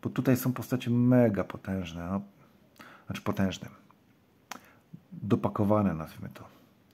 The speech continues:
tak żeby pasowało do tamtych czasów. Dziecko swoich czasów, ale moim zdaniem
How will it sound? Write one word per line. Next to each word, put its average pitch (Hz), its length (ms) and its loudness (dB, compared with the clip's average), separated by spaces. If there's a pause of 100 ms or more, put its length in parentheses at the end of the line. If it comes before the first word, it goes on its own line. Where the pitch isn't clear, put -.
tak 101 180 0
żeby 101 140 2
pasowało 92 800 -2
do 92 380 -8 (540)
tamtych - 480 -8 (400)
czasów. - 500 -14 (1160)
Dziecko 101 280 -2
swoich 98 300 -6
czasów, - 460 -6
ale 90 220 0
moim 131 300 8
zdaniem 98 360 2